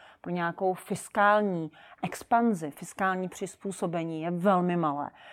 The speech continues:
Takže já bych, eh, tu eurozónu popsala jako velmi různorodý celek, eh, který se snaží o nějaké, eh, sjednocení, které je velmi komplikované. Ta situace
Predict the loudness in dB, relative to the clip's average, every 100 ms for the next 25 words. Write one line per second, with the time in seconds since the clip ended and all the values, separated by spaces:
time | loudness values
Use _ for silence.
0 | -20 -6 0 4 6 8 6 2 4 8
1 | 8 4 0 4 4 6 4 4 2 2
2 | -2 -2 4 6 8 6 8 8 8 4
3 | -20 -6 4 6 8 8 8 8 8 8
4 | 6 2 0 -6 -2 6 6 6 -4 -8
5 | -20 -20 -20 2 6 6 4 0 2 0
6 | -2 0 -2 0 -2 -2 -2 -4 2 6
7 | 8 8 6 4 4 2 2 2 4 0
8 | 0 -2 -2 -4 -2 0 2 4 6 6
9 | 4 2 2 0 0 2 2 2 -4 -6
10 | -12 -8 0 0 4 4